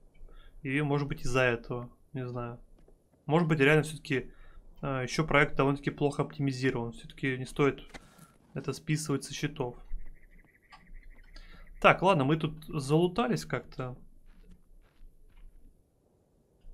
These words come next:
Фиг знает, что тут половина делает вещей. Так, поехали кого-то пытаться искать.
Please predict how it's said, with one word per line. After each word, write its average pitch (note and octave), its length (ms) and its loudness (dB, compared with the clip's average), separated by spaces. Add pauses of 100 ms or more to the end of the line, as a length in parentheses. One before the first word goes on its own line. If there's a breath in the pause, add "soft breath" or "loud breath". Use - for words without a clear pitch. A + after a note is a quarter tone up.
(2000)
Фиг D3 160 -2
знает, B2 260 -6
что C3 140 -4
тут - 120 -12
половина C3 300 2
делает B2+ 320 -2
вещей. F#3 500 -4 (3750 soft breath)
Так, - 260 0
поехали E3+ 580 2 (100)
кого-то D3 360 -2
пытаться - 420 -4
искать. - 460 -6